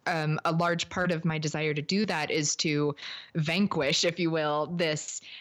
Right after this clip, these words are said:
um, need for approval from other people. So I've, I've moved into this new area of my creative life that is largely stemming from having bad days, from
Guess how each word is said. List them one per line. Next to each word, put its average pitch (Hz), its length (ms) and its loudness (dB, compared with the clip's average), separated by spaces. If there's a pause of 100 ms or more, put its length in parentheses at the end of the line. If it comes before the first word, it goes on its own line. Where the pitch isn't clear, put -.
(140)
um, 147 500 -2 (240)
need 170 520 2
for 151 420 0
approval 160 540 2
from 160 180 -4
other 135 160 -4
people. - 480 -6 (260)
So 175 380 2
I've, 170 420 -2
I've 170 460 -2
moved 190 480 2
into 175 340 2
this 160 280 0
new 160 420 4
area 151 440 2
of 156 260 -2
my 139 240 0
creative 156 500 -2
life 180 500 0 (300)
that 170 160 2
is 170 220 2
largely 165 500 2
stemming 156 520 -4
from 160 180 -4
having 147 400 -2
bad 143 260 -4
days, 165 460 -2
from 151 480 -2